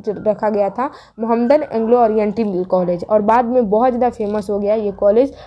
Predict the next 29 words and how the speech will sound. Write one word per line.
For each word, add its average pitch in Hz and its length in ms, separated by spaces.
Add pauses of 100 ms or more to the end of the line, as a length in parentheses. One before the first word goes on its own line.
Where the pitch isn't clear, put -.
(100)
तो 196 60
इसका 202 200
नाम 208 240
क्या 277 100
रख 294 120
दिया 208 200
गया? 180 160
अलीगढ़ 233 400
मुस्लिम, 214 360
मतलब 247 240
आगे 240 240
चलकर 269 260
ये 269 140
अलीगढ़ 254 380
मुस्लिम 240 340
यूनिवर्सिटी 214 460
के 277 160
नाम 196 280
से 269 140
मशहूर 185 360
हो 170 120
गया। 175 200 (320)
आगे 202 240
बढ़ते 233 260
हैं, 247 180 (260)
सवाल 202 280
नंबर 202 220
सेवेंटी 220 460
फ़ोर, 254 340